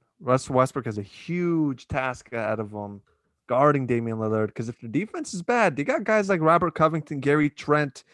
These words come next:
who can get hot quickly and then really blow the game up.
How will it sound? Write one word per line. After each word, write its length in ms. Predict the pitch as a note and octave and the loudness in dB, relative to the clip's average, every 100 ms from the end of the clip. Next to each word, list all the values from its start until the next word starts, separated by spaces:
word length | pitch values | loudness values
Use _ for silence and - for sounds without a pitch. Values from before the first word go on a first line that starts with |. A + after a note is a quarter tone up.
| _ | _
who 80 | - | -8
can 120 | C#3 | -6
get 160 | C3 E3 | -4 -6
hot 260 | - F3 - - | 0 0 0 -2
quickly 420 | F3 - C3 A#2+ | -4 -2 -2 -2
and 140 | B2 | -4
then 160 | C3 B2+ | -6 -4
really 320 | D3 D3 C#3+ | 0 2 0
blow 240 | A#2+ C3+ | 0 -2
the 80 | B2+ | -2
game 320 | A2+ B2+ B2 | -2 -4 -2
up. 240 | G#2+ G2 | -4 -6